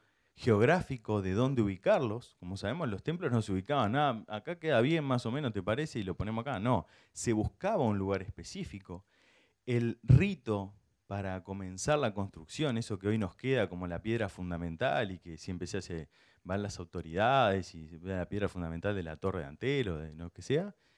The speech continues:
eso también era un rito específico y se hacía en un momento especial del año, no era cualquier cosa.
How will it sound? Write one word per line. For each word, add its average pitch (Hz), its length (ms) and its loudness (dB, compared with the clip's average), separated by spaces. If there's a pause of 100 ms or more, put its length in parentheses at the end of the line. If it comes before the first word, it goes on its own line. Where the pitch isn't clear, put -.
(800)
eso 160 240 2
también 123 480 -4
era 147 160 4
un 113 120 2
rito 165 240 2
específico 165 540 -2
y 123 40 6
se 110 120 2
hacía 143 240 0
en 135 140 4
un 180 180 4
momento 170 680 0 (120)
especial 139 800 0 (120)
del 98 340 0
año, 98 440 0
no 113 160 -2
era 170 180 2
cualquier 98 420 0
cosa. - 340 -6